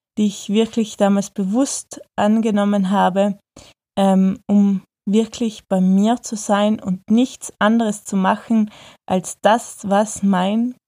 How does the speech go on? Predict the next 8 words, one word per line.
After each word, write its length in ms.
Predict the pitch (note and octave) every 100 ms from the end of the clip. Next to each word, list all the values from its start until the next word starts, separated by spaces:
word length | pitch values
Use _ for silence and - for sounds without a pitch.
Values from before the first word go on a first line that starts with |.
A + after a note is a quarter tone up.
| -
Körper, 640 | - A3+ A#3 - G#3+ A3+ - _ - _ -
meine 260 | G3 G3
Seele, 640 | F#3 - G#3 A3+ A#3+ A#3+ B3 - -
meine 520 | A#3+ G#3+ G3+ G3+ G#3+ G#3+ -
innere 640 | G3+ G3+ A3 A#3 A#3 A3
Stimme 420 | G#3 - G#3 G#3
mir 200 | G3+ F#3
sagt, 500 | F3+ - G3 - -